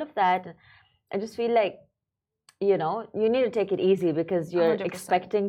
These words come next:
Speaker 1: to change in your first week.
Speaker 2: Hundred percent.
Speaker 1: That's
Speaker 2: And
Speaker 1: all.
Speaker 2: the thing is, I feel like as well that as long as you guys implement the main three aspects, which is consistency,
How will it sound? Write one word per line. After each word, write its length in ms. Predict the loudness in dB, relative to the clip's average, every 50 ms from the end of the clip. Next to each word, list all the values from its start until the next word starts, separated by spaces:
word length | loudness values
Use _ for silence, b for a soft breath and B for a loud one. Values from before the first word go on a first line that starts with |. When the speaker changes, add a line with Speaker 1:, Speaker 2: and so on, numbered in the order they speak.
| -4
Speaker 1:
to 60 | -4 -6 -6 -4
change 440 | -4 -4 -4 -4 -6 -10 -12 -16 -20 _ _ -16
in 120 | -12 -10 -8
your 120 | -10 -8 -8 -8
first 200 | -8 -8 -8 -6
week. 140 | -6 -6 -4
Speaker 2:
Hundred 320 | -2 -4 -4 -4 -4 -8
percent. 340 | -10 -14 -10 -10 -10 -10 -10 -14 _ -20 -20
Speaker 1:
That's 160 | -20 -10 -4
Speaker 2:
And 100 | 0 2
Speaker 1:
all. 60 | 2 2
Speaker 2:
the 60 | 2
thing 160 | 0 0 2
is, 180 | 0 0 0 2
I 160 | 0 0 0
feel 280 | -2 -6 -6 -4 -4 -2 -2 -4
like 140 | -6 -6 -8 -12
as 80 | -8 -6
well 260 | -6 -6 -6 -6 -10 b b b b b b _ -8
that 480 | -2 0 2 2 2 2 0 -2 -6 -6 -8
as 100 | -6 -4
long 320 | -4 -2 0 0 -2 -4 -6 -6
as 300 | -6 -6 -6 -6 -8 -10 -10
you 40 |
guys 360 | -10 -8 -8 -6 -6 -8 -8 -10
implement 540 | -14 -14 -12 -10 -8 -6 -6 -8 -10 -12 -18 -20 -20 -20 _ _ _ -8
the 120 | -8 -6
main 500 | -6 -6 -6 -4 -4 -4 -4 -4 -4 -4 -6 -10 -14 _ _ -20 -20 -12
three 180 | -8 -8 -6 -6 -6 -8 -8
aspects, 480 | -10 -14 -18 -20 -20 -20 -20 -20 -18
which 160 | -16 -16 -14 -12
is 300 | -8 -6 -6 -4 -6 -8 -10 -14 b b b b b b _ -10
consistency, 800 | -10 -8 -8 -10 -12 -14 -12 -10 -10 -10 -8 -8 -10 -10 -10